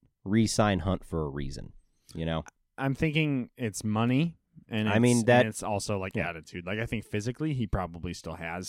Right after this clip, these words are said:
Speaker 1: Uh,
Speaker 2: something
Speaker 1: maybe.
Speaker 2: in the tank.
Speaker 1: Well, but remember, the
Speaker 2: Um,
Speaker 1: end of last year, he also wasn't super great.
Speaker 2: That's true.
Speaker 1: Yeah. Um, but, y-, you know,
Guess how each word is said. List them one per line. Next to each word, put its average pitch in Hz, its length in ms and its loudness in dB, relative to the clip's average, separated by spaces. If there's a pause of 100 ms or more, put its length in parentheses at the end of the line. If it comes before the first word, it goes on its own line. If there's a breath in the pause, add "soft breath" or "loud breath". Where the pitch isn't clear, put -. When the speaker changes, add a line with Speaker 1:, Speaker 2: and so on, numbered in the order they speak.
(140)
Speaker 1:
Uh, 90 40 -6
Speaker 2:
something - 200 -4
Speaker 1:
maybe. - 200 2
Speaker 2:
in - 40 -2
the 151 60 -2
tank. 160 360 -4 (360 soft breath)
Speaker 1:
Well, 175 120 6
but 165 140 6
remember, 190 340 2
the 127 140 8
Speaker 2:
Um, - 180 -2
Speaker 1:
end 135 220 4
of 98 80 4
last 101 260 2
year, 78 120 -2
he 170 100 -4
also 95 240 -4
wasn't 82 400 -4
super - 240 -10
great. - 280 -8 (300)
Speaker 2:
That's 139 240 -4
true. 92 240 -4 (120)
Speaker 1:
Yeah. 82 160 -2 (340)
Um, 87 640 2 (720 soft breath)
but, 143 200 10 (200)
y-, 120 100 -6
you 131 120 4
know, 90 160 6